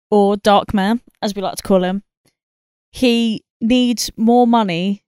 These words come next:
to fund his s-, synthetic skin experiments. But apparently the pot is now dry. He needs to look for some money. So he steals three hundred grand from one of the local, um,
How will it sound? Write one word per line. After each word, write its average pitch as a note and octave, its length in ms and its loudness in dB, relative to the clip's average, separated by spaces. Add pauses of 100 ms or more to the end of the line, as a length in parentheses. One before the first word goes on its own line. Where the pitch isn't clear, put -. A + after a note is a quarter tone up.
(120)
to G#3+ 100 0
fund G#3 360 2
his G3+ 360 2 (200)
s-, - 260 -4 (160)
synthetic - 840 0
skin G#3 600 -2 (280)
experiments. G3 1000 -2 (640)
But F#3+ 240 4
apparently G3+ 560 0
the F#3+ 120 -4
pot - 280 0
is F#3+ 160 -4
now F#3 240 -2
dry. A3+ 400 2
He G#3+ 160 -4
needs G3 260 -2
to G3 60 -4
look - 160 -6
for F3+ 80 -8
some F3 240 -4
money. G3+ 480 -2 (420)
So F#3+ 200 2
he F3+ 140 -2
steals B3 680 0
three A#3+ 300 0
hundred A3 400 -4
grand F#3+ 640 -4 (580)
from G3+ 680 -2 (840)
one G#3 240 0
of G3 120 -6
the G3+ 100 0
local, G3+ 840 0
um, F#3 640 -2